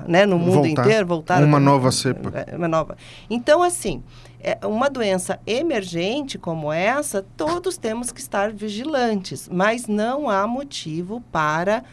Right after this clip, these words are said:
Speaker 1: um alarde. O Ministério da Saúde tá fazendo um trabalho muito responsável, a Organização Mundial da Saúde também.
Speaker 2: A
Speaker 1: A organi-,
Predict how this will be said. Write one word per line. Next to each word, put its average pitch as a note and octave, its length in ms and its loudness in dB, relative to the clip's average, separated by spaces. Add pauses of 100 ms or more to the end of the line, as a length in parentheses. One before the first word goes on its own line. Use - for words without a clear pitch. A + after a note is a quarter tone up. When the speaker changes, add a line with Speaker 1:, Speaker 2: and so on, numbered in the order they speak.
(140)
Speaker 1:
um A3+ 140 -2
alarde. G3 560 -4
O D4+ 120 -4
Ministério E4 520 0
da F#3 100 -2
Saúde F#3 460 -4
tá F#3+ 80 -4
fazendo F3+ 400 -4
um F3 40 -4
trabalho E3 500 -4 (360)
muito G#3+ 580 0
responsável, F3+ 840 -2
a F#3 40 2
Organização F#3+ 720 -2
Mundial F#3 400 0
da F3 100 -4
Saúde D#3+ 480 -4
também. E3 600 -2 (240)
Speaker 2:
A C3 60 0
Speaker 1:
A E3+ 80 6
organi-, F#3+ 100 6